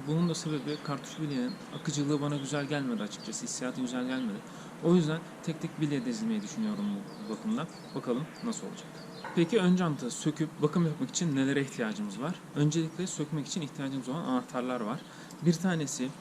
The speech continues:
on yedi numara, bir tanesi ise on üç numara. Bu on üç numarayla içerideki somunu tutarken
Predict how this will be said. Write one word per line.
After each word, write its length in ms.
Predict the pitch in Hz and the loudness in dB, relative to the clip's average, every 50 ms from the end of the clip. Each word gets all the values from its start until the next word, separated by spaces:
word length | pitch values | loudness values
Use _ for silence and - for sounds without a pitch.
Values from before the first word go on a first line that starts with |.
| - - - - - - - | -14 -16 -16 -16 -12 -2 4
on 120 | - 139 151 | 8 10 10
yedi 280 | 170 175 170 156 175 | 12 10 10 8 8
numara, 360 | 175 175 175 170 160 160 170 170 - - - - - - - - - - | 8 8 8 8 6 4 2 0 -4 -8 -14 -14 -14 -14 -14 -8 2 8
bir 120 | 160 185 | 8 8
tanesi 460 | 175 175 180 170 156 147 131 - - 131 | 8 8 4 4 4 2 0 -2 -2 -4
ise 200 | - - 160 170 175 - - - - - - | -2 -2 -2 -4 -4 -6 -12 -14 -10 0 6
on 120 | 139 156 165 | 10 10 10
üç 200 | 156 160 - - | 10 8 4 0
numara. 360 | 131 117 110 107 110 127 156 - - - - - - | 2 2 2 2 0 -2 -6 -8 -12 -14 -4 4 8
Bu 100 | 151 170 | 10 12
on 80 | 185 | 12
üç 180 | 190 175 - - | 10 8 6 2
numarayla 400 | 165 156 143 131 127 120 113 113 | 2 2 2 2 2 0 0 0
içerideki 400 | 113 - - 147 139 143 151 131 123 - - - | 0 0 0 0 0 0 -4 -6 -6 -10 -12 -8
somunu 320 | - - 135 135 143 143 139 | -2 2 2 4 4 2 0
tutarken 420 | 139 - - 170 165 - 170 175 | 0 0 0 0 0 0 -2 -2